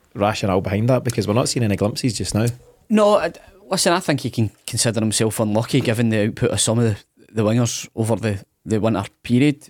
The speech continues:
Speaker 2: I, I, I think Forrest's a relatively safe bet. When you play him around, he'll, you know, he'll do what Rodgers loves and he'll retain possession and, and recycle it. Um,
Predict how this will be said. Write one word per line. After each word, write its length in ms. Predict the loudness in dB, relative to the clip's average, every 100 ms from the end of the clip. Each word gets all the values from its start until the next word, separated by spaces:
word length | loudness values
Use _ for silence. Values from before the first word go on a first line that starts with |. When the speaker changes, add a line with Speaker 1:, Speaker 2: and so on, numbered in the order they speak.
| -6
Speaker 2:
I, 120 | -4
I, 180 | -2 -6 -6
I 40 | -8
think 360 | -2 -4 -4
Forrest's 380 | -6 -2 0 0
a 80 | 0
relatively 500 | 0 -2 -2 -4 -4 _ _ _ _ -4
safe 300 | -2 -2 0
bet. 200 | -2 0
When 100 | -2
you 80 |
play 180 | 0 0
him 100 | 2
around, 640 | 2 0 0 -2 -4 -10 -14 _ _ _ _ _ -4
he'll, 240 | -4 -4 -12
you 300 | -20 -4 0
know, 140 | 0
he'll 180 | 0 -2
do 240 | 0 0 0
what 160 | 0
Rodgers 320 | 0 -2 -2
loves 280 | -2 -2 -2
and 160 | -2 0
he'll 180 | -2 -6 _ _ -14
retain 260 | -6 -2 -2
possession 580 | -2 -4 -2 -6 -6 -10 _ _
and, 260 | -2 0 0
and 180 | 0 2
recycle 520 | 2 0 0 -2 -4
it. 40 | _ _ _ _ _ _ -6 -2
Um, 340 | 2 2 0